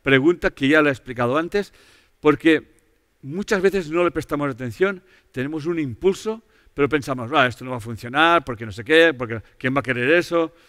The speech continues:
De hecho, de hecho, yo mismo me bo-, me boicoteaba diciéndome, "¿Y a mí quién me va a escuchar?". Cuando realmente alguien me propuso grabar, eh, mis conferencias, mis clases,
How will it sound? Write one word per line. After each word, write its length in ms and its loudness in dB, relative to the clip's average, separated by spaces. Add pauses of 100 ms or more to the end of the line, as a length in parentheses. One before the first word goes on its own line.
(180)
De 320 2
hecho, 320 4 (220)
de 220 0
hecho, 260 -2
yo 220 2
mismo 480 -2
me 180 0
bo-, 500 0
me 160 -6
boicoteaba 1120 0 (340)
diciéndome, 580 0 (200)
"¿Y 100 2
a 60 6
mí 160 0
quién 320 4
me 80 -2
va 100 0
a 20 0
escuchar?". 480 -6 (220)
Cuando 260 4
realmente 440 0
alguien 360 8
me 140 -2
propuso 640 -4 (280)
grabar, 680 2 (440)
eh, 480 0
mis 260 -4
conferencias, 720 -2
mis 220 -8
clases, 580 2